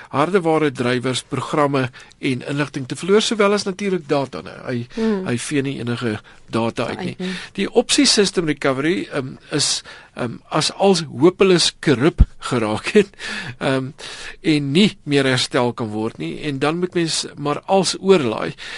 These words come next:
Speaker 1: So, dis nie regtig wat jy wil kies as 'n eerste opsie nie, maar as, letterlik as 'n laaste opsie. En, ehm, dit neem jou rekenaar terug na die fabriekstoestand, so letterlik soos wat jy hom gekry het. Ehm, en, eh,
Speaker 2: Hmm.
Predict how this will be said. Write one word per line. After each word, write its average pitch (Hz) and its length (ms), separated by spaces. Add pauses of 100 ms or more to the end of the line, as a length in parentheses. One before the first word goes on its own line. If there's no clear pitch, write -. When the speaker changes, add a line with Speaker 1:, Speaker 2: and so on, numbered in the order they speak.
(120)
Speaker 1:
So, 170 280
dis 170 220
nie 214 180
regtig 143 340
wat 131 160
jy 139 80
wil 139 240
kies - 340
as 127 240
'n 143 120
eerste 180 320
opsie 139 300
nie, 180 100
maar 160 320
as, 123 200
letterlik 113 500
as 113 140
'n 113 80
laaste 110 380
opsie. 139 320 (380)
En, 127 180
ehm, 117 200 (920)
dit 156 180
neem 165 200
jou 165 140
rekenaar 151 520
terug - 340 (280)
na 135 80
die 135 140
fabriekstoestand, 120 960
so 139 120
letterlik 139 420
soos 123 200
wat 131 160
jy 127 80
hom 107 80
gekry 123 400
het. 113 160 (360)
Ehm, 104 380
en, 127 240
eh, - 80
Speaker 2:
Hmm. 120 160